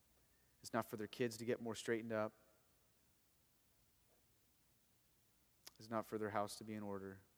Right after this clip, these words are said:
It's not for their job to increase. It's not for the, all their enemies to be repaid.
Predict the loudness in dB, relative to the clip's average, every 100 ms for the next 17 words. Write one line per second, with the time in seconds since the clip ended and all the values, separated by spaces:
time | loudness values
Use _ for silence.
0 | _ _ _ _ _ _ _ _ _ _
1 | _ _ _ -20 -10 0 0 2 0 0
2 | 6 6 6 2 -6 -6 -4 -4 -4 -8
3 | -14 -18 _ _ _ _ _ _ _ _
4 | -8 -2 2 2 2 0 4 4 4 2
5 | 2 0 0 -2 -4 -6 -4 -4 -4 -6
6 | -8